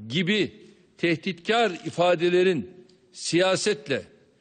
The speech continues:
siyaset diliyle, iyi niyetle,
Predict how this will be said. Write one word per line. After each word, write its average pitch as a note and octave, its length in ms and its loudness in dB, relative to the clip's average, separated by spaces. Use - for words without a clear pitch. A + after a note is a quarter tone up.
siyaset F3+ 720 0
diliyle, F#3 460 0
iyi G3 240 -2
niyetle, F3+ 540 -2